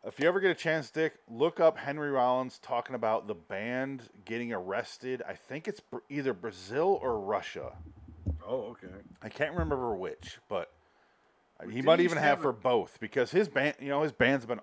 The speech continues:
Speaker 1: all over the world, and those bands getting some shady shit. He
Speaker 2: Now,
Speaker 1: has
Speaker 2: did, didn't he have a talk show for a while?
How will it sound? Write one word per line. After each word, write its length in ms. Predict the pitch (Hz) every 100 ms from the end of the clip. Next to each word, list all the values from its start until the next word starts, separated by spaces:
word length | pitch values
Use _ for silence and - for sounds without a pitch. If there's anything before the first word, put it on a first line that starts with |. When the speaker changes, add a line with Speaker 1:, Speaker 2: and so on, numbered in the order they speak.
| -
Speaker 1:
all 320 | 110 123 135
over 140 | 127
the 80 | 113
world, 500 | 95 101 110 123 127
and 320 | 92 101 90 - _ _
those 200 | 123 143
bands 260 | 139 131 110
getting 180 | 107 101
some 160 | 98
shady 340 | 80 120 113 98
shit. 340 | - 101 - _ _ _ _ _ _ _ _ _ _ _ _
He 100 | 139
Speaker 2:
Now, 60 |
Speaker 1:
has 80 | 151
Speaker 2:
did, 240 | 120 156 165
didn't 160 | 220
he 80 | 262
have 120 | 254
a 60 | 220
talk 300 | - 180 190
show 180 | 202 170
for 160 | 175
a 60 | 175
while? 380 | 175 180 190